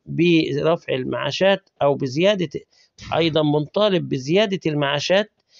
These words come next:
لأك-، لما يتناسب مع ارتفاع التضخم وزيادة التضخم، حتى نحس إن، إن في زيادة، آه، مع وجود ارتفاع، آه، أس-، يعني مع وجود الارتفاع في الأسعار،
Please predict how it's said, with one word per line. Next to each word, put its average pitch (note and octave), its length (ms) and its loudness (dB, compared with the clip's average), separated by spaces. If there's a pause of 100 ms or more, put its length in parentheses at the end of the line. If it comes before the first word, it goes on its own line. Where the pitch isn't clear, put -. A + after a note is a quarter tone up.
(200)
لأك-، D3+ 680 -2
لما D#3+ 480 2
يتناسب D#3+ 720 2
مع E3 500 0 (220)
ارتفاع D3 540 -2
التضخم D3+ 680 -2 (400)
وزيادة D3+ 540 2 (120)
التضخم، D3 540 -4
حتى B3+ 280 -4
نحس C4 440 0
إن، F3+ 340 2 (320)
إن E3 180 2
في A3 200 0
زيادة، E3+ 680 2 (320)
آه، D3 540 4
مع D#3 420 2
وجود D3+ 460 0 (200)
ارتفاع، D3+ 640 0 (260)
آه، C#3 440 0
أس-، - 160 -6 (140)
يعني B2 580 0 (320)
مع D#3 200 2
وجود D#3+ 360 0
الارتفاع - 640 -2
في C#3+ 100 -4
الأسعار، C3 480 -2